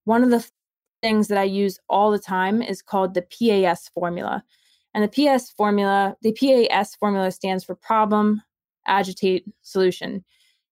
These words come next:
And I use this in email copy. I use it in landing page copy. I use it all over the place. But basically what you do is you show and you talk to your audience about a problem that they have.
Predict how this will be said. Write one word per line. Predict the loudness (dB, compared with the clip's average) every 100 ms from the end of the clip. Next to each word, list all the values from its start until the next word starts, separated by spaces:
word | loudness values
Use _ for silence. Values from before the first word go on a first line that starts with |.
| _
And | -2
I | 2 2
use | 2 2
this | 0 0
in | -2 -4 0
email | 2 2 0
copy. | -2 -2 -2 -2 -2 -2 _ _ _ -8
I | -4
use | 0 0 2
it | 2 0 _ _ _ _ -6
in | -2
landing | 2 2 2
page | 2 2 0 -2
copy. | -2 0 0 -2 -2
I | 0
use | 0 0
it | 0
all | 2
over | 2 2
the | -2
place. | -4 -6 -8 -10 -18 -20 -20 _ -8
But | 0
basically | 2 2 0 2
what | 2
you | 0
do | 2 4 4
is | 2 -2 -14 _ _ _ _ -4
you | -2
show | 0 0 2 4 2 0 -8 _ -4
and | -4
you |
talk | -2 -2 -2 -2
to |
your | 0
audience | 0 0 -2 -4
about | -4 -4
a | -6 -6
problem | -4 -2 -2 -4 -6 _
that | -8 -2
they | -2
have. | 0 -2 0 -2